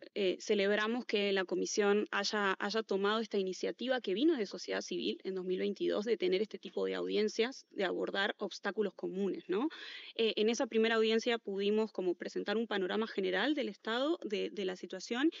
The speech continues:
y en esta pudimos profundizar y, y contar con,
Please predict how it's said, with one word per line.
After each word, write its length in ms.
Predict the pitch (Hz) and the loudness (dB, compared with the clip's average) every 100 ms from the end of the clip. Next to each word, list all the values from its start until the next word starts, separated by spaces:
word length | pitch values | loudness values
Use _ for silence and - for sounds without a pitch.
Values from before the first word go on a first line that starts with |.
| - - | -18 -6
y 120 | 214 | 0
en 80 | 208 | 0
esta 200 | 220 254 | 0 -6
pudimos 320 | 226 190 214 | -4 -4 -6
profundizar 800 | - 180 190 175 170 247 262 - - | -8 -10 -10 -10 -6 -2 -2 -2 -8
y, 240 | 202 190 - | -12 -12 -10
y 280 | 196 185 175 | -6 -6 -6
contar 380 | - 185 196 220 | -4 -2 -2 0
con, 260 | 214 190 | 0 -2